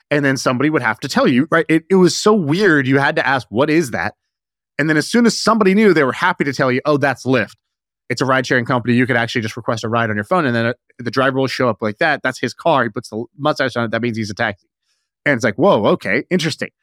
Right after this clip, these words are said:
And the Lyft, I have a Lyft mustache right here. I admired this marketing tactic so much, I stole a mustache off a car, and I have this thing.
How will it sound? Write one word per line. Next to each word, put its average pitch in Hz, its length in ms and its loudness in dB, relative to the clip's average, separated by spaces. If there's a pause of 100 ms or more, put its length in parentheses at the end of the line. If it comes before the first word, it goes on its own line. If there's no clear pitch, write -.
(380)
And 131 100 -2
the 120 60 0
Lyft, 160 240 2
I 151 60 -4
have 165 400 -4
a 135 80 -4
Lyft 143 200 -6
mustache 135 400 -8 (300)
right 135 160 -2
here. 127 220 -6 (560)
I 147 120 -2
admired 180 500 0
this 175 200 -2
marketing 175 340 -2
tactic 170 340 -6
so 180 160 -4
much, 180 320 -2
I 175 120 2
stole 190 680 0
a 165 80 2
mustache 185 520 0
off 208 220 2
a 160 60 -4
car, 175 480 0 (420)
and 170 80 0
I 214 80 0
have 247 260 -2
this 180 200 -2
thing. 107 180 -6